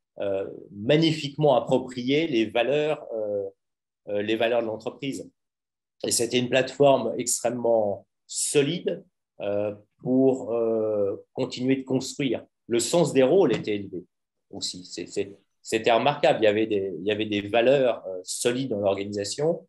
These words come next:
Le sens des rôles était clair. Et puis, il y avait des choses qui pêchaient un peu,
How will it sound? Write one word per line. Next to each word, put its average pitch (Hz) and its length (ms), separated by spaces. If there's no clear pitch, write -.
Le 110 100
sens 143 340
des 123 100
rôles 127 280
était 107 420
clair. 185 440
Et - 60
puis, 123 140
il 127 40
y 120 40
avait 123 140
des 120 160
choses 151 400
qui 104 160
pêchaient 123 420
un 107 140
peu, 196 400